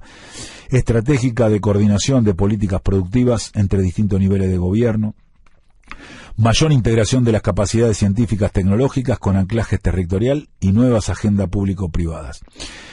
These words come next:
y diversificación y sustentabilidad de la matriz productiva, agropecuaria y an-, agroindustrial, promoviendo la bioeconomía, la agroecología para fortalecer procesos productivos, la, la promoción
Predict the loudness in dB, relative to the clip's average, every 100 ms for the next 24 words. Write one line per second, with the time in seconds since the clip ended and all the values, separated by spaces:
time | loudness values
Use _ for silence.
0 | -20 -4 2 4 4 2 0 -2 0 0
1 | 2 0 0 -4 -2 0 0 2 2 2
2 | 2 2 0 0 0 -2 -2 -8 -20 -20
3 | -20 -4 2 2 2 2 2 2 2 2
4 | 2 0 0 2 2 2 0 2 0 0
5 | 0 0 2 2 0 0 -2 -2 -4 _
6 | -2 2 2 4 2 2 2 2 2 2
7 | 2 0 2 2 2 -2 _ -20 -20 -20
8 | -20 -20 -20 -20 _ _ -8 0 4 4
9 | 4 2 2 0 0 2 2 2 0 0
10 | -2 0 -2 0 0 0 -2 -2 -2 -2
11 | -2 -2 0 2 2 0 -2 -6 -6 0
12 | 0 2 2 2 2 2 2 2 -2